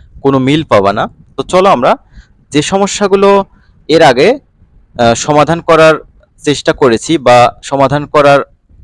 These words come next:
পরিকল্পনা করেছি, সেই সমস্যাগুলোর,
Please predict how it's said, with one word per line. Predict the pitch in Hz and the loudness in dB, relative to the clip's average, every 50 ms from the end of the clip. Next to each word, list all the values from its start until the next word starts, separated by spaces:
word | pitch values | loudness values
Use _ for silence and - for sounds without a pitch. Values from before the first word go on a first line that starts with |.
| _ _ _ _ _ _ _ _ | _ _ _ _ _ _ _ _
পরিকল্পনা | - 160 147 139 - 135 120 - 127 123 117 | -2 -2 -2 0 0 0 0 0 -2 -2 -2
করেছি, | - - 113 110 110 107 - 185 - - _ - - _ _ _ _ _ | 0 0 0 0 -2 -2 -4 -8 -12 -12 _ -20 -20 _ _ _ _ _
সেই | - - - 160 190 | -8 -4 -2 -2 -2
সমস্যাগুলোর, | - 190 196 196 185 - - 196 190 180 190 190 190 190 185 | -2 -4 -4 -4 -4 -4 -6 -6 -4 -2 0 0 0 0 -2